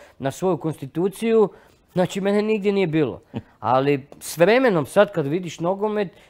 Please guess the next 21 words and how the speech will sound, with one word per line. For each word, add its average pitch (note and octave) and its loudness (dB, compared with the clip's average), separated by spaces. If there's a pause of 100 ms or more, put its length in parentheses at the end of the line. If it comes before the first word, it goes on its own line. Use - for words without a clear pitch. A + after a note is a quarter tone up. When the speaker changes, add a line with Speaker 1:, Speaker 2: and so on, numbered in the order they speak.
(120)
Speaker 1:
puno D#3+ -4
trenera F#3+ 0
sad F#3 -2
na F#3 -2
toj F#3 -6
poziciji F3 -6 (200)
voli F3 0
imat F3 -4 (300)
Pirlo, A#2 -4
eto. A#2 -12 (340)
Di, B2 -8
di C3 -6
realno, D#3+ 2
ako D3+ -2
imaš E3+ -6
Pirlo, E3 -6
imaš F3 -6
organizaciju D#3 -4
igre, A2+ -12
tako, B2+ -8
imaš, C3 -8